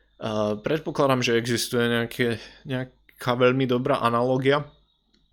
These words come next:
ale je to taký veľmi príjemný, eh, death metal do dobrej nálady. Predstavte si, že, eh, máte rande a teraz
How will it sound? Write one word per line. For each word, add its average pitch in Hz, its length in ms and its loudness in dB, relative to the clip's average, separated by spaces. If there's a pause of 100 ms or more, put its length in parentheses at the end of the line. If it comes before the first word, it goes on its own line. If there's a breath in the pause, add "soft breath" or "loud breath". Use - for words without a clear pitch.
(680)
ale 120 560 2 (1120 loud breath)
je 143 80 4
to 170 160 -2
taký 139 640 -4
veľmi 139 400 0
príjemný, 120 800 -2 (800 soft breath)
eh, 107 400 0 (1600 loud breath)
death 120 240 -4
metal 120 400 2
do 107 80 -2
dobrej 110 320 -2
nálady. 104 480 -4
Predstavte 170 560 -2
si, 117 240 0
že, 107 240 -2
eh, 104 40 -18 (1300 loud breath)
máte 127 320 0
rande 117 560 2
a - 160 -8
teraz - 640 -2